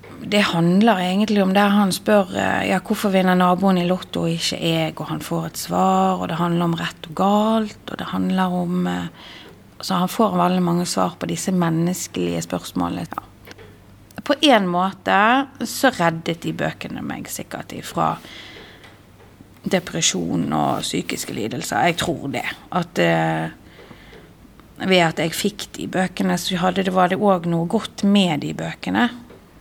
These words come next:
Eh, eh, fordi at jeg kunne jo gjerne ha valgt å fått noen tabletter fra legen som gjorde at jeg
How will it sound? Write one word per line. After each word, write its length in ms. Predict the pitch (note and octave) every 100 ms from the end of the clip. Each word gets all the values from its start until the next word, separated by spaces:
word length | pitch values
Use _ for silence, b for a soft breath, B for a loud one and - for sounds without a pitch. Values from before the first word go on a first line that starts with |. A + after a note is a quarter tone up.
| -
Eh, 420 | G3 F#3 F3+ F#3 F#3 - B B - b b b b - - - -
eh, 80 | - - - - - - - - - - - - - - - -
fordi 400 | G3 - G3+ G3+
at 260 | - F3 E3
jeg 120 | - -
kunne 220 | F#3 G3
jo 80 | F#3
gjerne 320 | F3 F#3 F#3
ha 100 | F#3+
valgt 400 | F#3 F3+ - F3+
å 40 |
fått 220 | - - F#3
noen 120 | F3+
tabletter 520 | - F#2 F#2 - F3+
fra 140 | -
legen 440 | - - E2+ F2 E3+
som 360 | - - - E3 B B B B F#3
gjorde 280 | F3+ F3+
at 80 | F3+
jeg 80 | F3+